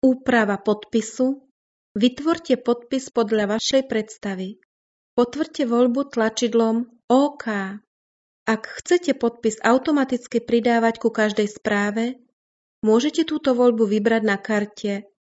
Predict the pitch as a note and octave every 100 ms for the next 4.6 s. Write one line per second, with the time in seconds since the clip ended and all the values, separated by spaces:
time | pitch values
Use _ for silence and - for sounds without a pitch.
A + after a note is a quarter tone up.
0 | _ - - B3 A#3+ A3+ G3+ F#3+ - G3
1 | G3 - - A3+ B3 - _ _ _ _
2 | _ - - D4 D4 F4 D#4+ G#3+ G#3 A3
3 | B3 B3 B3+ B3+ B3+ B3 B3+ _ _ _
4 | - B3 A#3+ - F#3 F#3+